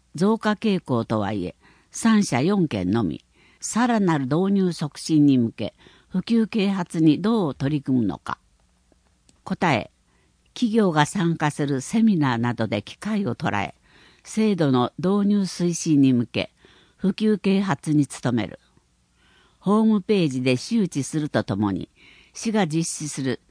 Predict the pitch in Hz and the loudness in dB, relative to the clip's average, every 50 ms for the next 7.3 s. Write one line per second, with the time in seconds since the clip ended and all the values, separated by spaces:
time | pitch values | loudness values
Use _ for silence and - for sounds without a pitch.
0 | _ _ _ _ - 226 220 - 202 - - 147 127 - 196 196 185 160 143 117 | _ _ _ _ -6 -6 -4 -4 -6 -4 -4 -4 -2 -2 0 0 2 4 4 4
1 | 107 101 101 98 90 - - _ _ _ - _ _ _ - - 175 196 226 233 | 2 2 0 -2 -6 -8 -10 _ _ _ -20 _ _ _ -8 -2 0 2 2 4
2 | 196 226 214 214 202 - - 214 185 196 202 190 190 185 - 180 165 - 185 180 | 4 4 2 2 0 -2 -2 -2 0 0 0 0 -2 -2 -4 -6 -6 -2 -2 0
3 | 185 180 175 170 - - 175 135 135 131 127 110 110 - - - - - - - | 2 4 2 2 0 -2 -4 -2 0 0 0 0 -2 -4 -8 -12 -14 -18 -20 -20
4 | - _ _ _ _ _ - - 226 185 233 208 180 147 123 127 110 - - 160 | -20 _ _ _ _ _ -8 -6 -2 0 2 4 4 4 4 2 2 2 0 -4
5 | 156 - - - 214 208 - - - 202 180 180 170 - 180 170 - 160 160 165 | -4 -4 -6 -6 -6 -6 -6 -8 -6 -4 -4 -4 -4 -4 -6 -6 -6 -6 -4 -2
6 | 160 156 160 180 196 196 190 190 190 - 185 180 170 165 147 127 107 110 107 101 | -2 0 0 2 2 2 0 -2 -2 -2 -2 0 0 0 -2 -2 -2 0 0 0
7 | 95 95 98 90 80 - | 0 -2 -4 -6 -6 -8